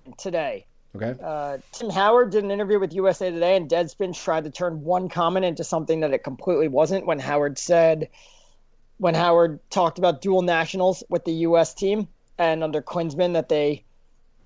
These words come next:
Speaker 1: brought in a lot of them.
Speaker 2: Mm.
Speaker 1: Deadspin tried to make him sound like Abby Wambach and Landon Donovan, that, and he said, you know, some players lack, um, as much passion as others. And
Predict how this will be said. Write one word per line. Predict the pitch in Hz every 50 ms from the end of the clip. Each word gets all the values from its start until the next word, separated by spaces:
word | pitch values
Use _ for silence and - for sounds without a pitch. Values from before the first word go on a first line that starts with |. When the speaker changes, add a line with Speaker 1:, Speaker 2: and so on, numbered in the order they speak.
| _ -
Speaker 1:
brought | 175 180 165 160 160
in | 156 156 156
a | 151
lot | 143 143 143 147 156
of | 160 151 151
them. | 180 190 208 214 -
Speaker 2:
Mm. | -
Speaker 1:
Deadspin | - 170 170 156 - - 180 165
tried | - - 170 160 160 156
to | 160
make | 165 160 -
him | 160 147 135
sound | - - 185 170 165 160
like | 151 147 -
Abby | 120 139 160 160 165
Wambach | 160 156 151 151 156 156 160 180 - -
and | 151 147
Landon | 135 135 143 147 143 131
Donovan, | 147 135 139 143 147 151 156 156 160 165 165
that, | 156 139 127 - - _ _ _ _ _ _ _ _ -
and | 131 135
he | 135
said, | - 165 143 135 123 - _ -
you | - 156
know, | 151 143 135
some | - - - 180 170 175 170
players | - - 180 165 165 175 180 151 170
lack, | 156 170 160 156 156 156 - - - _ _ _ _ _ _ _ - -
um, | 139 143 143 139 135 135 143 135 - _ _ _ _ _ _ _ _ _ - -
as | 147 143 139
much | 156 160 160 156 151 - -
passion | - - 170 160 160 147 - 175 170 156
as | 151 143 139 135 147 -
others. | 156 160 160 202 226 277 254 - - _ _ _ _ _ _ _ -
And | 175 175 170 175 170 170 165 170 170 165 -